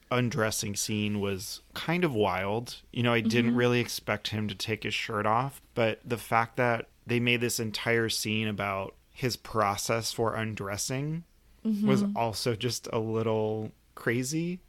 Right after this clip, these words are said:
Speaker 1: But I think this scene particularly is kind of when she starts to fall for him, and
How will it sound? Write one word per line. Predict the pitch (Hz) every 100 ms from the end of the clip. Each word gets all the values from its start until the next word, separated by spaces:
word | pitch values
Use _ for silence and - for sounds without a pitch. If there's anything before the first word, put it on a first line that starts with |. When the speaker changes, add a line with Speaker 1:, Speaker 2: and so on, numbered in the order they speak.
| -
Speaker 1:
But | 135
I | 131
think | 127 - 139 117
this | 127
scene | - 123 113 107
particularly | - 110 - 123 - 120 110 101 98 101 98 95 95 _
is | - 113
kind | - 120
of | 117
when | 110 104
she | 101 - 117 113
starts | - 117 117
to | -
fall | 117 117 117
for | 131
him, | 117 131 135 135 -
and | 107 107 104